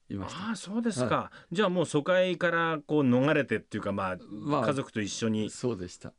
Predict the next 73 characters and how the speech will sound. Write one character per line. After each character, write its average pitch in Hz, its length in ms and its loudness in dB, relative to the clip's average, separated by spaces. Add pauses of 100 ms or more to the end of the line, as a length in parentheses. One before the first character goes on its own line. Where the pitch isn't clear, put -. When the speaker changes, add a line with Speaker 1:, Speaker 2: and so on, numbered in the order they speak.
Speaker 2:
ね。 160 320 0
Speaker 1:
は - 80 -14
い。 104 60 -8
Speaker 2:
そ - 40 0
れ 196 60 2
が 190 80 0
小 185 140 0
学 190 100 -2
校 - 80 -12
五 120 140 0
年 151 180 2
生。 - 180 -10
Speaker 1:
五 135 120 2
年 131 120 2
生 113 220 0
の、 117 80 2
Speaker 2:
五 117 80 4
年 135 140 2
生 85 160 -6
か - 120 -12
ら。 104 100 -2
Speaker 1:
は 107 60 0
い。 90 60 -6 (840)
一 - 220 -8
学 131 100 0
期 98 120 -6
の 90 60 -2
夏 92 240 -4
休 - 180 -4
み - 40 -16
で - 80 -20
し - 60 -20
た。 - 180 -20
そ 139 120 -4
れ 135 80 -2
か 160 100 -2
ら、 165 180 0 (140)
Speaker 2:
う 117 60 -4
ん。 98 180 -6
Speaker 1:
あ 127 80 -6
の、 120 140 -2
終 117 180 0
戦 104 160 -6
に 98 80 -4
な 92 80 -6
り 90 80 -10
ま 90 80 -12
す - 80 -20
よ 80 80 -16
ね。 95 140 -14
Speaker 2:
あ、 95 240 -4
終 - 340 -4
戦 113 160 0
に 107 60 0
な 101 80 0
っ - 20 -4
て。 - 160 -8
Speaker 1:
は 113 60 0
い。 127 40 0
八 151 100 -4
月 135 200 -2
十 135 160 0
五 127 100 2
日 117 180 0
の 107 60 -2
終 110 200 -2
戦 120 240 -4
は、 143 100 -4
そ 127 100 -6
の 101 100 -4
竹 101 260 -6
町 107 240 -6
の 123 200 -4